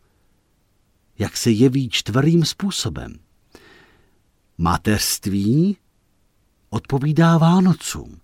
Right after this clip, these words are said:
eh, a té křesťanské báji, eh, je svátkem domova, lásky, věrnosti. Život samý oslavujeme na jaře, ten život rašící, mladý, vášnivý.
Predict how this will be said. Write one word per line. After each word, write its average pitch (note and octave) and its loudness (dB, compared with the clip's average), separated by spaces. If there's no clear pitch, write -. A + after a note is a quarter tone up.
eh, C2+ -12
a - -4
té G2 -2
křesťanské G2+ -2
báji, G#2 0
eh, E2 -4
je F2+ -2
svátkem G#2+ -2
domova, B2 4
lásky, A2 0
věrnosti. F3+ 2
Život F#3 4
samý F#3 8
oslavujeme C#3 4
na G2+ 2
jaře, B2+ 0
ten A2 4
život G#2+ -2
rašící, B2+ -4
mladý, B2+ 2
vášnivý. G#2+ -2